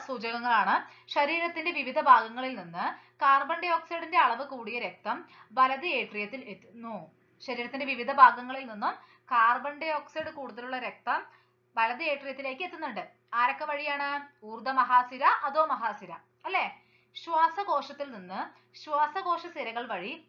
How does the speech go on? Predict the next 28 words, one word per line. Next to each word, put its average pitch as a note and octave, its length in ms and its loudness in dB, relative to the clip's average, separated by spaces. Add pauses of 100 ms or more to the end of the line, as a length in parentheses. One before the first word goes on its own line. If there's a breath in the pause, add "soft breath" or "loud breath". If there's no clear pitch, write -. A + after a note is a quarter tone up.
(100)
ഓക്സിജന്റെ D4+ 580 0
അളവ് C4+ 260 2
കൂടിയ B3+ 300 -8
രക്തം A#3 440 -8
ഇടത് B3+ 260 -6
ഏട്രിയത്തിലും G#3+ 640 -6
എത്തുന്നു. F#3 480 -8 (1000)
അപ്പോ A#3 300 2 (280 loud breath)
നമ്മളിപ്പോ D#4+ 340 4
പറഞ്ഞത് C#4 260 4
വലതുഭാഗത്തിന്റെ C4+ 720 4
കാര്യമാണ്. G3 460 0
നിങ്ങൾ C4 300 2 (180 loud breath)
ശ്രദ്ധിക്കുക, B3+ 600 2
വലതുഭാഗത്ത് C4+ 640 4
എപ്പോഴും A3 440 -6 (680)
carbon C4 380 6
ഡൈ D#4 80 0
ഓക്സൈഡ് C#4+ 320 -2
കൂടുതലുള്ള B3 460 -8
രക്തമാണ്. G3 440 -6
നമുക്ക് G#3 200 -6
അശുദ്ധ A3 300 0
രക്തം D4 320 -8
എന്ന് D#4+ 140 -10
പറയാം, C#4 580 -2 (880 soft breath)
അങ്ങനെയും D4 360 -2
വിശേഷിപ്പിക്കാറുണ്ട്. D#4+ 800 -2